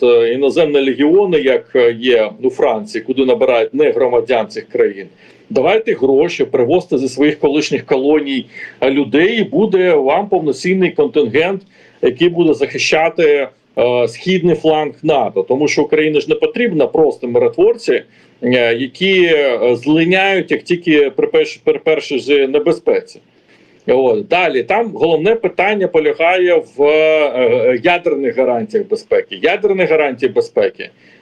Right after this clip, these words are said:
е, може теоретично надати Британія та Франція як ядерні держави. А далі все питання в грошах в дійсності.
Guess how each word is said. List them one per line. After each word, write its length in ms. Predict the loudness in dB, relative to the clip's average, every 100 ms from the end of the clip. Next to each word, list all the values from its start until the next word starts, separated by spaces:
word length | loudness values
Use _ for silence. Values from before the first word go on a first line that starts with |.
| _
е, 260 | -2 -2 -2
може 440 | -2 0 2 0 0
теоретично 680 | 0 0 0 -2 -2 -2 0
надати 440 | 0 0 0 -2
Британія 760 | -2 -2 0 0 0 0 0 0
та 420 | 0 0 0 -4 -10 _
Франція 540 | -2 0 0 -4 -2 0
як 240 | 0 0
ядерні 400 | 0 0 0 0
держави. 480 | 0 -2 0 -2 -4 -10 _ _ _ _ -20 -20 -12 -2
А 140 | -2
далі 280 | 0 -2 -2
все 180 | -4 -2
питання 420 | -2 0 0 2
в 40 | 2
грошах 440 | 0 0 0 0
в 40 |
дійсності. 640 | -4 -12 -8 -10 -6 -6